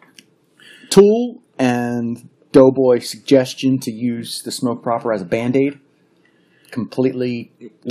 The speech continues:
Speaker 1: turned that whole
Speaker 2: having
Speaker 1: thing into
Speaker 2: that option of the
Speaker 1: Right, I just made a, a little piece instead
Speaker 2: Right.
Speaker 1: of using a whole. I guess you could rip it, like if you had your
Speaker 2: But then
Speaker 1: zigzags
Speaker 2: you're
Speaker 1: and stuff.
Speaker 2: wasting.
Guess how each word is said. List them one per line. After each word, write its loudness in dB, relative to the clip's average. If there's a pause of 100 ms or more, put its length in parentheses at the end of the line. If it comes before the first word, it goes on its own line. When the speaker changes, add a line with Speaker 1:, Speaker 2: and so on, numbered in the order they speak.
(140)
Speaker 1:
turned 2
that 0
whole -2
Speaker 2:
having -2
Speaker 1:
thing -4
into -8
Speaker 2:
that -2 (1500)
option -4
of -6 (240)
the -6 (520)
Speaker 1:
Right, 6
I 4
just -4 (160)
made 6
a, 0 (680)
a 6
little 6
piece -4
instead 0
Speaker 2:
Right. 4
Speaker 1:
of -6
using -4
a -4
whole. -4
I 0
guess -2
you -2
could 2
rip 2
it, -4 (580)
like 2
if -12
you -4
had 2
your -2
Speaker 2:
But 4
then 2
Speaker 1:
zigzags 2
Speaker 2:
you're 0
Speaker 1:
and -2
stuff. 2
Speaker 2:
wasting. -6